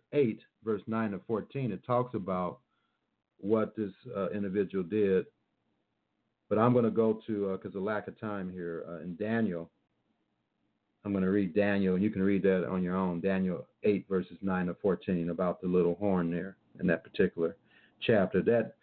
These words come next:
the little horn in Daniel eight is talking about Antiochus Epiphanes. The little horn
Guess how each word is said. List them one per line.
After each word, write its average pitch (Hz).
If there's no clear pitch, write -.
the 107
little 143
horn 135
in 101
Daniel 110
eight 113
is 98
talking 95
about 92
Antiochus 95
Epiphanes. 95
The 87
little 98
horn 98